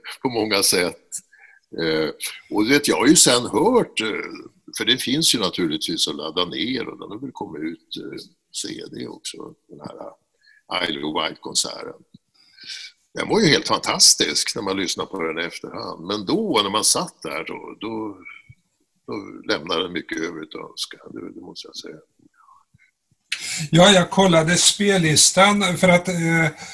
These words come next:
Speaker 2: när jag lyssnar på Another Self Portrait nu så, så öppnar de med en låt som, som jag inte kände igen egentligen. Och, och då är det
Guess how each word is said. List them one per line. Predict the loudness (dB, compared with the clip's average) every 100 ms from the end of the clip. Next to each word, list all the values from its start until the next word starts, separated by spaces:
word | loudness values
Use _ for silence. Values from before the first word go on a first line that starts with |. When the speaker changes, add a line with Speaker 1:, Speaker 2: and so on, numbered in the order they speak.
| -12 -10 -10 -14 _ -16 -16 -16 -12 -4
Speaker 2:
när | 2
jag | 4
lyssnar | 4 4 2
på | 0
Another | 2 4 6 6
Self | 6 6 6 2 -4
Portrait | -2 -2 0 -2 -2
nu | 0
så, | 0 0 -4 _ _
så | -6 -4 2
öppnar | 0 0 -6 -4
de | -2 -2
med | 0 2
en | 2
låt | 2 0 -2 -2
som, | 0 -2 -4 -8
som | -8 -4 -4
jag | -2 -4
inte | -6 -8 -8 -8 -8 -4
kände | -2 -2 -4 -4
igen | -2 -4 -4
egentligen. | -6 -6 -6 -10 -10 -8 -6
Och, | -6 -8 -14 -18 -16 -8
och |
då | -2
är |
det | -2